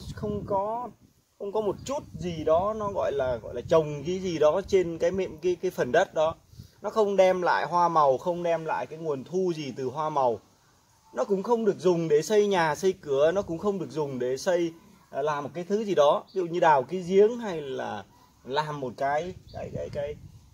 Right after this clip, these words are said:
cái, cái gọi là cái sản phẩm gì đó mà chúng ta phục vụ cho cái nhu cầu cuộc sống. Thì về cơ bản là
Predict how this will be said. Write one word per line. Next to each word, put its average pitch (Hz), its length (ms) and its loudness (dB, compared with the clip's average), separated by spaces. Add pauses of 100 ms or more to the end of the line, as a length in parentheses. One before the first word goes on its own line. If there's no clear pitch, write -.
(320)
cái, 71 200 -4
cái - 180 -2
gọi - 160 -4
là 120 100 -6
cái 135 180 -2
sản 123 220 -6
phẩm 127 220 -6
gì 143 140 -8
đó 127 180 4
mà 156 100 -2
chúng 147 180 -10
ta 151 140 -2
phục - 200 -20
vụ 131 220 -8
cho 139 80 -4
cái 160 140 -10
nhu 156 100 -6
cầu 117 220 0
cuộc 104 120 -12
sống. 131 260 -2 (840)
Thì 190 100 -4
về 190 240 6
cơ 220 360 4
bản 160 420 -2 (160)
là 139 500 0